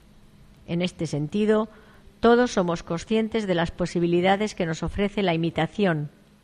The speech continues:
control de esfínteres, comida, aspectos motores, etcétera, a estas edades.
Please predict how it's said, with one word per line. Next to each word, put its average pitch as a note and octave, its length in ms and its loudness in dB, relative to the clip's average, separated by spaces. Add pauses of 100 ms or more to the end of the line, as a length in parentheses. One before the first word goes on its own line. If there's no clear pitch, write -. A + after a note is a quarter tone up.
(380)
control E3 380 -2
de E3 60 0
esfínteres, G3 640 -2
comida, F3 420 0
aspectos E3 460 -4
motores, F#3 480 -2
etcétera, F#3+ 640 -2
a F3+ 120 0
estas F3+ 340 -6
edades. C#3 500 -10